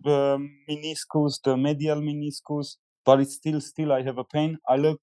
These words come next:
his jaw is like this. I'm like, "Did anybody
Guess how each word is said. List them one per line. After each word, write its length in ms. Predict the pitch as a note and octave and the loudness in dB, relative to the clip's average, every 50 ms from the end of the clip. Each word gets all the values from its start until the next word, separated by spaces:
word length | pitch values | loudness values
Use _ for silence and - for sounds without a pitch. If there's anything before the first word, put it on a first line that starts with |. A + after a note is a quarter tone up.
| _ - | _ -6
his 180 | C3 C3 A#2 G#2+ | -6 -6 -6 -2
jaw 180 | - C#3+ C#3 C3+ | 0 2 2 2
is 100 | B2+ A#2 | 2 0
like 180 | B2 A#2+ A2+ A#2 | -2 -4 -4 -2
this. 280 | C3 C3+ G#2+ F2 - _ _ _ _ - | 0 0 0 -2 -6 _ _ _ _ -8
I'm 160 | B2 C3 C3+ | -6 -2 0
like, 180 | C#3 C3+ B2+ A#2 | 0 -2 -2 -2
"Did 160 | C#3 C3+ C3+ - | -2 -4 -4 -4
anybody 640 | C#3+ D#3+ E3+ F3 D3+ C3 D3 D3 D3+ D3 C#3 C#3 | -4 -2 -2 -2 -2 0 0 0 0 -2 -4 -6